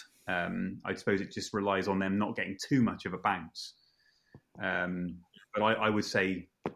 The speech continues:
Southampton, Bournemouth, Leeds look like the ones that will prop us up, and I hope that's true. Um, which is, it, it feels so much more, it feels so much different than it did last time I said that. Um, I think Forest have probably,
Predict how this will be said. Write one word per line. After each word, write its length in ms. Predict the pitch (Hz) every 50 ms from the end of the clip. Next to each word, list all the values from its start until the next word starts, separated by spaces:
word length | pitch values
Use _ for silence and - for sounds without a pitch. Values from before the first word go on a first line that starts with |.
| _ _
Southampton, 520 | - - 110 95 107 101 98 90 - 92 87
Bournemouth, 400 | 90 98 92 90 87 87 90 -
Leeds 380 | 95 92 87 87 87 87 - -
look 300 | 90 92 90 - - -
like 240 | 90 85 82 - - - _ _ _ _ _ _ _
the 80 | - 87
ones 440 | 87 92 90 90 87 87 82 - -
that 220 | - 90 - 90
will 180 | 92 90 85 82
prop 300 | - - - 90 - -
us 160 | 85 80 - 101
up, 280 | 82 78 - - - - - -
and 100 | 107 90
I 60 | 87
hope 220 | 90 101 92 90 90
that's 240 | - 87 - - - -
true. 340 | - - 95 85 85 82 - - _ _ _ _ _ -
Um, 440 | 95 90 90 87 85 87 87 85 87 - _ _ _
which 260 | - 110 107 - -
is, 240 | - - 113 98 -
it, 80 | 101 113
it 240 | 110 - 113 98 98
feels 400 | - - 127 113 101 98 92 -
so 160 | - 107 98 95
much 280 | 95 95 - - - _ _ _ _ _
more, 240 | 113 101 95 92 90 - -
it 160 | 117 113 113
feels 240 | - - 113 104 95
so 80 | 110 101
much 140 | 98 98 -
different 300 | 110 98 - 98 90 90
than 80 | 90
it 160 | 90 92 -
did 320 | - 92 90 90 90 95 87
last 240 | 90 92 90 - -
time 100 | 90 87
I 40 |
said 180 | 87 - 98 90 -
that. 160 | 85 85 80 - - _ _ _ _ _ _ _ _ - 95
Um, 300 | 92 92 90 90 90 90
I 80 | 90 90
think 180 | 120 107 -
Forest 360 | - - 117 110 110 - -
have 120 | - - -
probably, 600 | - 104 90 92 85 85 87 87 87 87 87